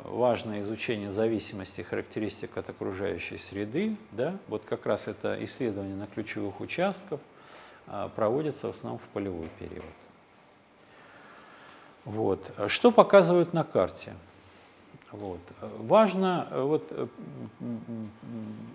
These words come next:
установить при съёмке взаимосвязь между характеристиками природной среды и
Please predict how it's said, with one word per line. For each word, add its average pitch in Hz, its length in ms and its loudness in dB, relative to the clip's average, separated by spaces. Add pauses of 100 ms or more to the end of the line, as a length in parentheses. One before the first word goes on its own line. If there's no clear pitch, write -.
(120)
установить 175 640 4
при 147 120 2
съёмке 135 460 2
взаимосвязь 165 800 2
между 117 260 -4
характеристиками 127 760 0
природной 131 420 0
среды 185 460 0
и 185 260 0